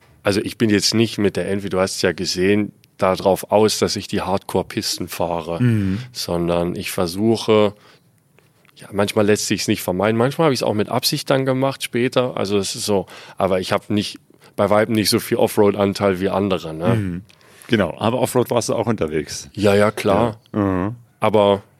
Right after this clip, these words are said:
Speaker 1: hm, ich glaub, das erste, ah, das erste Mal war tatsächlich auch in der Türkei.
Speaker 2: Mhm.
Speaker 1: Da, da hatten, hatte ich zwei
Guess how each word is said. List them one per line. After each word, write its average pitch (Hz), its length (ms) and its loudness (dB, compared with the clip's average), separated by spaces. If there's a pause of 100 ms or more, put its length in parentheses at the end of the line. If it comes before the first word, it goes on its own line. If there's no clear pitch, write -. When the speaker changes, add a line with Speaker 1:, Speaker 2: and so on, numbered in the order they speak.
(140)
Speaker 1:
hm, 107 240 -4
ich 101 140 -4
glaub, 120 180 0
das - 200 0
erste, 117 520 0
ah, 139 160 -6
das 131 160 -2
erste 143 360 -4
Mal 127 200 4
war 117 120 2
tatsächlich 127 760 -2
auch 120 220 0
in 107 80 -2
der 101 100 0
Türkei. 98 640 0 (200)
Speaker 2:
Mhm. 98 420 -2 (100)
Speaker 1:
Da, 92 540 2 (560)
da 90 240 0
hatten, 110 340 -4
hatte - 200 -4
ich - 80 -10
zwei 101 360 0